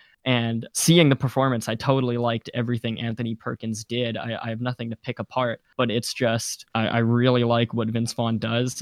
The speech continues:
and I think he's great in this role. I thi-, I think the movie is honestly worth it just to see him playing that part.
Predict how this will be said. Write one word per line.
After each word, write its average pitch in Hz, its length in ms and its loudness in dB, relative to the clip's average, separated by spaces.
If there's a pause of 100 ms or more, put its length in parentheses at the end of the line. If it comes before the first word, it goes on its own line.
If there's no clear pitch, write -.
and 113 380 -4
I 113 80 -4
think 117 160 -2
he's 117 180 -2
great 120 360 0
in 117 100 -6
this 113 220 -4
role. 117 200 -4
I 120 60 0
thi-, 120 180 -2
I 123 120 4
think 139 300 0
the 127 60 2
movie 127 440 4
is 117 100 -2
honestly 120 580 -2 (300)
worth 120 300 -4
it 110 240 -6
just - 260 -4
to - 80 -8
see 117 320 -2
him 113 320 -2 (300)
playing 117 320 2
that - 180 -4
part. 123 320 0